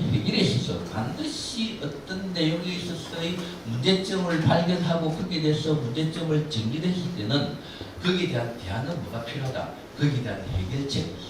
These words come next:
소위 말하는 솔루션이 반드시 존재해야 되더라. 그 솔루-,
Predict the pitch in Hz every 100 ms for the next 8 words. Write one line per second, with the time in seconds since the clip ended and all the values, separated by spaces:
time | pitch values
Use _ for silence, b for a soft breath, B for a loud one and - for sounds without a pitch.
0 | - 123 131 127 123 123 - - 117 160
1 | 165 202 175 165 - - 285 - 294 269
2 | 117 104 107 85 80 - 73 - B B
3 | B 175 226 214 - 156 185 185